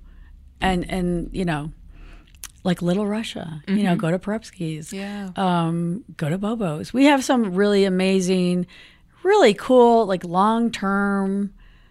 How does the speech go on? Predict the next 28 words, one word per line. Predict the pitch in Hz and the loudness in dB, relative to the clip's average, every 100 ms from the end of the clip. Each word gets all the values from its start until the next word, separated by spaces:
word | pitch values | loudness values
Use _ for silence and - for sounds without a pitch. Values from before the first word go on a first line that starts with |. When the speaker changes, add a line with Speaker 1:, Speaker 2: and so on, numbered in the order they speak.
| _ _ _ _ _ _ _ _ _ _ _ _ _ _ _ | _ _ _ _ _ _ _ _ _ _ _ _ _ _ _
Speaker 1:
interesting | 208 220 226 208 | 0 2 2 -2
stories. | 175 180 160 151 160 | -2 -2 -2 -4 -10
It's | 196 196 | -2 0
like, | 190 | 0
Speaker 2:
Mm-hmm. | - 226 | 0 0
Speaker 1:
I | |
love | 277 214 220 | 4 6 6
that | 196 156 | 4 2
story. | - 202 190 180 | 0 0 2 2
Like, | 160 156 | 0 -2
what, | 175 175 208 233 - | 0 4 4 4 0
how | 180 208 | -4 0
did | 302 247 | 0 0
we | 214 | 0
get | 185 160 | -2 -4
here? | - 202 151 - 190 - - - - | -6 -6 -6 -8 -14 -18 -20 -16 -8
Speaker 2:
Is, | 220 | -4
Speaker 1:
Um, | 214 185 175 175 170 170 180 | 0 2 2 0 0 -2 -4
Speaker 2:
uh, | 104 - 76 214 | -6 -10 -16 -6
talking | 226 226 294 | -6 -4 -4
about | - | -4
stories, | - 196 208 196 | -2 0 0 0
I | |
mean, | 190 175 | -4 -6
is | 175 190 - | -6 -8 -6
there, | 190 185 170 170 - | -4 -4 -4 -4 -4
obviously | 185 202 196 190 | -2 -2 -4 -6
you | 170 165 | -6 -8